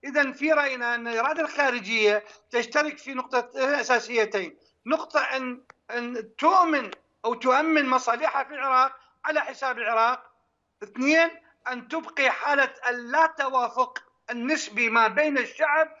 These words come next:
وبين الحكومة لكي يكون مجال الحراك لها أوسع عندما تريد أن تحرك الأمور كما هي ذهبت إليه الثو-، الفوضى الخلاقة. إذا نحن أمام إرادة خارجية هي إن غلبت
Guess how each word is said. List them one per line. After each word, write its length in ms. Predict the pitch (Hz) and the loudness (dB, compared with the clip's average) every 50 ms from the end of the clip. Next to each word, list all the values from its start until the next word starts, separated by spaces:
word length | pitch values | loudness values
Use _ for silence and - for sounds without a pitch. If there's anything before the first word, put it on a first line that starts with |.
| _ _ _ - | _ _ _ -4
وبين 260 | 254 247 285 285 285 | -4 0 2 2 2
الحكومة 540 | 277 254 - - - - 277 277 262 254 254 | 0 0 -4 -4 -4 -2 -2 -2 0 0 -2
لكي 360 | 240 247 247 - 247 233 233 | -2 -4 -2 2 2 2 2
يكون 460 | 226 226 - 302 320 311 302 285 294 - - _ _ | 0 0 0 2 2 2 2 0 -6 -18 -20 _ _
مجال 520 | - 226 240 233 190 196 294 302 285 262 269 | -8 -6 -4 -4 -2 -2 -4 -4 -4 -10 -12
الحراك 420 | 240 - 240 254 269 262 - - | -12 -8 -4 -2 -2 -2 -2 -4
لها 220 | 247 262 226 - 247 | -4 -4 -4 -4 -4
أوسع 540 | 240 - 320 330 - - - 294 294 - - - - _ _ - | -2 0 -2 -2 -2 0 2 2 2 2 0 -8 -18 _ _ -10
عندما 340 | - 247 254 269 254 262 247 | -6 -2 0 2 2 2 2
تريد 240 | 254 - 294 285 285 | 0 -2 -8 -4 -4
أن 160 | 247 247 247 | -6 -6 -4
تحرك 440 | - - - 269 269 269 254 - 262 | -8 -4 -2 -2 -2 -2 -4 -4 -2
الأمور 460 | 254 247 240 240 269 294 330 330 - - - _ - | -2 -2 0 0 0 0 0 0 -2 -8 -20 _ -2
كما 280 | - 277 277 269 254 233 | 0 0 2 2 2 0
هي 380 | 269 262 262 254 254 254 - - - _ _ 196 | 2 2 2 2 2 0 -2 -4 -14 _ _ -4
ذهبت 340 | 233 247 - - 240 233 - | 0 0 2 0 0 -6 -8
إليه 320 | 226 247 254 233 233 247 | -6 -4 -4 -4 -4 -6
الثو-، 580 | - - 254 247 247 233 - - - - - - | 0 2 4 4 4 2 -2 -10 -14 -8 -6 -6
الفوضى 400 | 247 208 - 262 262 247 254 233 | -6 -2 0 2 2 4 2 0
الخلاقة. 560 | - - 226 208 202 196 190 190 202 180 - _ _ _ _ - | 0 -2 -2 0 0 -2 -2 -2 -6 -10 -12 _ _ _ _ -6
إذا 140 | 247 277 269 | -2 -2 -2
نحن 460 | 262 277 285 - 269 277 277 254 240 - - | 0 -2 -4 -4 -4 -4 -4 -6 -6 -6 -4
أمام 300 | 247 - 277 294 302 277 | -2 0 0 0 -2 0
إرادة 300 | 247 269 285 294 285 294 | 2 2 2 4 2 0
خارجية 840 | - - 269 269 247 240 233 185 202 220 208 196 196 196 214 208 208 - - - _ _ - | 0 0 0 -2 -2 -2 -6 -6 -8 -6 -2 -2 0 0 0 -2 -4 -12 -20 -20 _ _ -4
هي 240 | 247 254 254 262 302 | 0 0 2 2 0
إن 80 | 311 | -2
غلبت 720 | 302 - 311 285 285 285 - 262 262 - - _ - _ | 0 0 0 2 2 0 0 0 -2 -4 -8 _ -20 _